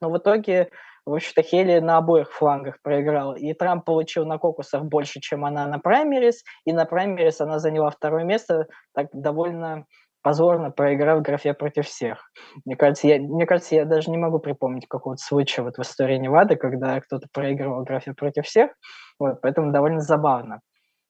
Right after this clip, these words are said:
А, нынешняя президентская кампания уникальна, наверное, еще и тем, что сразу в отношении обоих кандидатов ведется расследование, связанное с хранением у них секретных документов, как вы помните. И если Трампу уже предъявили официальное обвинение,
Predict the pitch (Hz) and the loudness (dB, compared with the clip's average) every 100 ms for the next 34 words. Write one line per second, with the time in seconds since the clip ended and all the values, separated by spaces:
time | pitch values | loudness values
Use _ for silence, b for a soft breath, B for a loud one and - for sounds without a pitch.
0 | _ 135 151 151 151 139 - _ _ _ | _ -2 0 2 0 -4 -12 _ _ _
1 | _ 190 226 214 - 190 180 180 185 196 | _ -2 2 0 -2 -4 -2 -2 -2 -4
2 | - 170 185 185 226 302 254 185 165 185 | 0 0 0 0 0 0 -4 -6 -6 -4
3 | 196 180 165 170 170 160 - 160 160 214 | -4 -4 -6 -4 -6 -6 -4 -4 -2 0
4 | 254 240 - 175 170 170 160 170 175 170 | 0 -2 -4 0 2 2 2 0 -2 -2
5 | 160 160 151 170 160 156 156 156 - 143 | -6 -6 -4 -4 -2 -2 0 0 -2 -10
6 | 135 143 185 226 175 156 156 160 - 151 | -8 -2 -2 0 -4 -2 -2 -2 -4 -6
7 | 135 170 196 175 151 131 151 151 156 143 | -2 0 2 2 -2 -4 -2 -2 -2 -10
8 | - 143 143 160 147 139 143 143 - - | -6 -4 -4 -4 -6 -8 -10 -12 -10 -4
9 | 143 143 131 135 135 156 139 120 113 - | -4 -4 -6 -4 -2 -2 -4 -8 -12 -16
10 | - 120 - 117 113 - B B B B | -16 -10 -8 -8 -10 -16 B B B B
11 | B - 175 185 175 180 170 170 175 160 | B 2 6 8 6 6 2 4 4 6
12 | 156 156 151 151 156 160 147 139 131 139 | 4 4 2 2 4 4 6 4 2 0
13 | 139 - 151 139 135 127 151 226 330 285 | -6 -2 0 2 -2 -4 0 4 4 4
14 | 240 | 2